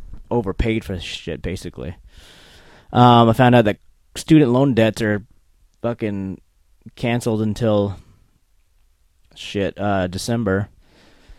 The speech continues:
I looked at my account, and the, which, I can't believe I have student loan debt, because I did not go to school, really. I never finished,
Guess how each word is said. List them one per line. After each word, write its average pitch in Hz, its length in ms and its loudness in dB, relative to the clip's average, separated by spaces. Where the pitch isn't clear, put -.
I - 80 -8
looked 107 220 -4
at 101 120 -4
my 101 380 -4
account, 110 460 -6
and 95 300 -6
the, 92 480 -12
which, - 460 -14
I 110 60 -8
can't 104 240 -6
believe 92 420 -6
I - 60 -14
have 101 160 -12
student 80 300 -10
loan 95 180 -8
debt, 90 240 -10
because 95 320 -14
I 104 100 -8
did 95 120 -8
not 98 220 -8
go 101 160 -4
to 95 60 -6
school, 95 540 -6
really. 95 420 -8
I - 60 -14
never 101 260 -6
finished, 101 480 -8